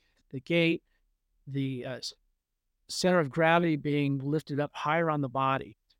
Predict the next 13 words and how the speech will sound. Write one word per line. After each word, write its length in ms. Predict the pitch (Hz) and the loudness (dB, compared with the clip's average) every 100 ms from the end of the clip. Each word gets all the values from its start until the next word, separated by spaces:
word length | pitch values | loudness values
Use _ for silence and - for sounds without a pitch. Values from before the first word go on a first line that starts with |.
| _ | _
Normally, 280 | 156 175 175 | 0 2 4
our 80 | 147 | 2
center 280 | - 160 147 | 2 0 -2
of 60 | |
gravity 320 | 123 143 147 139 | 0 2 2 0
is 140 | - | -2
right 160 | 151 165 | -2 2
about 220 | 156 151 | 2 0
our, 120 | 143 - _ - | -2 -10 _ -4
where 160 | 143 | -2
our 120 | 131 | -2
waist 460 | 131 170 196 - - | 0 2 2 0 -6
is. 340 | 127 - - | -14 -14 -14